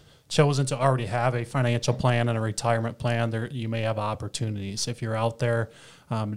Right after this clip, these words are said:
doing it yourself, i-, if you have cash available, now may be the opportunity. I mean, one truth with the markets is that the truth is that there is uncertainty, right? We don't know for sure what's going to happen.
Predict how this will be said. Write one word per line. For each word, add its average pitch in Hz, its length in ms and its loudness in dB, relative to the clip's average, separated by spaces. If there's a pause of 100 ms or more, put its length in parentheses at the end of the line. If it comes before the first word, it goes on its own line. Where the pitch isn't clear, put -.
doing 139 240 8
it 135 80 2
yourself, 120 720 0
i-, 131 40 -6
if 120 360 -6
you 113 100 -2
have 117 300 4
cash 117 420 0
available, 113 600 2
now 113 320 0
may 110 200 -2
be 107 200 -4
the 104 140 -6
opportunity. 107 800 -6
I - 460 -20
mean, 139 140 4
one 175 220 6
truth 170 460 6
with 139 160 0
the 123 60 0
markets 127 440 2
is 117 200 -2
that 117 220 -2
the 123 60 -6
truth 170 280 2
is 139 140 0
that 127 120 -8
there 117 160 -6
is 135 220 4
uncertainty, 113 880 -4
right? 120 180 -6
We 151 180 4
don't 147 220 8
know 123 160 0
for 110 220 -8
sure 120 340 2
what's 117 220 0
going 117 200 0
to 117 100 -2
happen. 127 480 -2